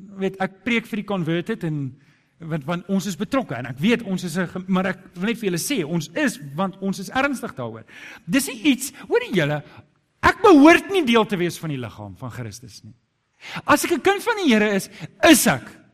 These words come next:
deel van die liggaam. Ek wil net weer daai ding sê, dat jy net hoor. Dit is nie 'n kwessie van ek behoort deel te wees van die liggaam nie. As jy vanoggend hier sit en sê, "Ek het my hart vir die Here gegee,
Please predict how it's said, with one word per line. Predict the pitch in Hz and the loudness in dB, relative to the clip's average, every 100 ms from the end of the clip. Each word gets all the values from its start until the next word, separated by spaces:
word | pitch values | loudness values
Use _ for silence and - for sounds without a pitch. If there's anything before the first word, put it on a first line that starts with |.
| - | -2
deel | 180 170 | 0 0
van | - | -2
die | 160 | -6
liggaam. | 135 - 170 | -6 -6 -4
Ek | 247 | -2
wil | 427 | 0
net | 427 | 4
weer | 403 | 8
daai | 359 | 8
ding | 302 285 | 6 4
sê, | 247 | 2
dat | 226 | 0
jy | 277 | 0
net | 311 | 2
hoor. | 220 | 2
Dit | 180 269 - - | 2 0 -6 -2
is | - | 0
nie | 480 | 2
'n | 440 | 4
kwessie | 415 302 | 4 4
van | 320 359 | 2 4
ek | 254 | 4
behoort | 269 247 208 349 349 | 6 6 8 8 8
deel | 254 285 | 6 6
te | 277 247 | 6 2
wees | 226 - | -2 -4
van | 208 | -4
die | 180 | -4
liggaam | 147 123 120 | -4 -8 -14
nie. | 113 - 214 | -14 -14 -4
As | 254 | 0
jy | 220 349 | 4 4
vanoggend | 403 466 381 359 | 6 4 4 2
hier | 320 | -2
sit | 330 - | -2 -2
en | |
sê, | 240 269 | 0 0
"Ek | - | 2
het | 180 311 | 0 2
my | 247 | 4
hart | 285 277 | 4 2
vir | 285 | -2
die | 247 | 0
Here | 226 233 | 2 0
gegee, | 202 190 | -2 -2